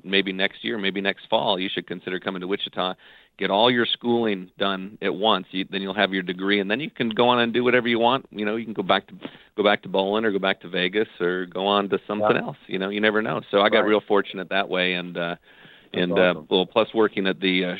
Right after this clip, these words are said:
Speaker 1: working at the Showboat and at Sam's Town, we saw the two big collegiate tournaments there every winter. So
Speaker 2: Ah.
Speaker 1: I used to go
Speaker 2: Yeah.
Speaker 1: and watch. I mean, there were some, uh, some of the fantastic,
Speaker 2: You might have
Speaker 1: you know,
Speaker 2: watched
Speaker 1: we
Speaker 2: me.
Speaker 1: actually, we, I might, no,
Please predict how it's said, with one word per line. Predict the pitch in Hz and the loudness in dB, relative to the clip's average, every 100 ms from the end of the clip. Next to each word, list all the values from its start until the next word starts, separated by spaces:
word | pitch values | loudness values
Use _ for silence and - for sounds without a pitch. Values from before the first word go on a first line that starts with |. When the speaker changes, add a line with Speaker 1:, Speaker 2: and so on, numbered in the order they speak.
| - | -4
Speaker 1:
working | 98 95 92 | -2 -2 -4
at | |
the | - | -4
Showboat | - 95 92 95 92 | 2 4 4 4 2
and | 90 | -2
at | - | -6
Sam's | 92 95 - | -8 -6 -2
Town, | 90 | -2
we | 90 | -2
saw | - 92 | 0 0
the | 87 | 0
two | - 92 | -2 0
big | 90 87 | 0 -2
collegiate | - 90 101 104 | -2 -2 -2 -4
tournaments | - 92 87 85 - | -6 -6 -6 -8 -4
there | 90 85 - - - _ | -2 -2 -6 -20 -20 _
every | 95 92 90 | -2 2 0
winter. | 92 90 92 | 0 0 2
So | 101 | 4
Speaker 2:
Ah. | 110 101 | 4 4
Speaker 1:
I | 104 | 4
used | 107 - - | 2 0 -4
to | 87 - 95 | -4 -4 0
go | 98 | 4
Speaker 2:
Yeah. | 95 | 4
Speaker 1:
and | 90 | 2
watch. | 90 95 98 92 95 | -2 0 0 -2 -6
I | |
mean, | 90 90 | -6 -2
there | 92 98 | 4 4
were | 92 87 | 4 2
some, | 101 92 90 | -2 -2 -2
uh, | 90 90 - - _ - | -4 -4 -8 -20 _ 0
some | 98 90 | 0 2
of | 87 | 0
the | 85 | 0
fantastic, | 98 90 104 98 104 | 0 0 2 2 2
Speaker 2:
You | 131 | 2
might | 147 | 4
have | 123 | 6
Speaker 1:
you | |
know, | 135 | 4
Speaker 2:
watched | 180 | 4
Speaker 1:
we | 98 | 2
Speaker 2:
me. | |
Speaker 1:
actually, | 98 85 92 92 - - _ _ _ _ _ | 0 -2 -2 -2 -4 -18 _ _ _ _ _
we, | 95 110 | 0 2
I | - 101 | 2 -2
might, | 101 110 123 - | -4 -6 -6 -4
no, | 98 92 | -4 -2